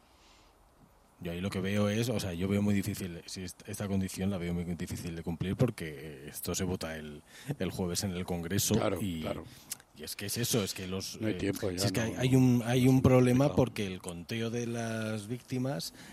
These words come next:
Speaker 1: eh, se ha hecho incluso de manera distinta, eh, en, según la comunidad autónoma. En unas te cuentan, eh, eh, no te cuentan las víctimas, eh, por coronavirus a las que no se le ha hecho P C R, pero sí que tenían síntomas.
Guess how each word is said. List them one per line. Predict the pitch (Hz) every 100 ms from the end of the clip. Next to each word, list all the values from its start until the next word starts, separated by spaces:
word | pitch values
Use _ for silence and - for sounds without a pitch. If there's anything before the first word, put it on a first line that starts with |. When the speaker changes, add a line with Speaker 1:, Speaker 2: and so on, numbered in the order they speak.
| -
Speaker 1:
eh, | 87 80 196
se | -
ha | 90
hecho | 95 127
incluso | 123 147 143
de | 110
manera | 98 95 113
distinta, | 123 113 113 117 117 151 156
eh, | 127 107 90 95 87 95
en, | 92 85
según | 95 85 80 95
la | 113
comunidad | 131 139 143 127
autónoma. | 85 - 123 143 98
En | 90
unas | 110 117
te | 123
cuentan, | 117 127 127 143 135 - - -
eh, | 104 95 82 95
eh, | 92
no | 107
te | 127
cuentan | 131 131 143
las | 127
víctimas, | 120 - 135 139 147 -
eh, | 131 120 113 107 101 95 92
por | 104
coronavirus | 101 101 98 120 135
a | 131
las | 110
que | -
no | 110
se | 113
le | 123
ha | 117 113 113
hecho | 120 120
P | 120
C | 110 107 110
R, | 131 143
pero | 151 123 104 98
sí | 113
que | 120
tenían | 120 120 127
síntomas. | 110 113 104 92 82 80 -